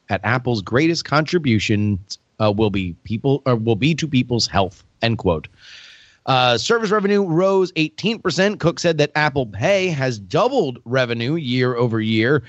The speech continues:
and doubled transactions to three billion in the fourth quarter worldwide. Cook said Apple Pay is growing four times as fast as PayPal, Cook also announced that later this year,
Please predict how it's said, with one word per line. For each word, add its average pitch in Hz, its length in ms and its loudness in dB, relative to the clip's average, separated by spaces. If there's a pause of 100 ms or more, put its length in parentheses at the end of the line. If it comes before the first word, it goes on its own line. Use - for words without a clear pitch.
(220)
and 160 400 2
doubled 151 300 0
transactions 160 800 0
to 139 140 -2
three 180 300 0
billion 180 760 0
in 139 200 2
the 120 120 2
fourth 107 340 -2
quarter 110 280 0
worldwide. 117 800 0 (300)
Cook 147 180 -2
said 135 300 0
Apple 135 260 0
Pay 139 220 0
is 135 100 -4
growing 147 240 0
four 226 320 -2
times 175 300 0
as 123 100 -4
fast 113 300 0
as 90 120 -12
PayPal, 180 640 0 (320)
Cook - 280 -2
also 180 460 0
announced 127 460 -4
that 120 160 0
later 127 260 0
this 113 200 -2
year, 208 340 0